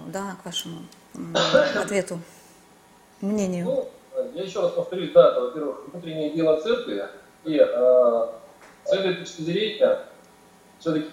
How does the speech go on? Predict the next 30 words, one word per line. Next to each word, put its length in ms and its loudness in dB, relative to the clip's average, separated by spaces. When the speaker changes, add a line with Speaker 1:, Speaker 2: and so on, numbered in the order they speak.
Speaker 2:
те 100 -4
действия, 340 0
которые 380 2
делают 280 2
сегодня 280 0
власти, 340 2
они, 340 2
э, 640 4
много 220 4
оправданы. 340 2
Ну, 100 4
э, 760 6
в 80 -16
каком 240 0
плане? 260 0
Во-первых, 320 2
они 220 4
не 220 2
лезут, 420 2
э, 40 -4
в 460 0
силовое 500 2
решение 380 2
данного 320 4
конфликта, 460 -4
раз. 220 2
Во-вторых, 380 0
как 160 -6
бы, 120 4
э, 680 4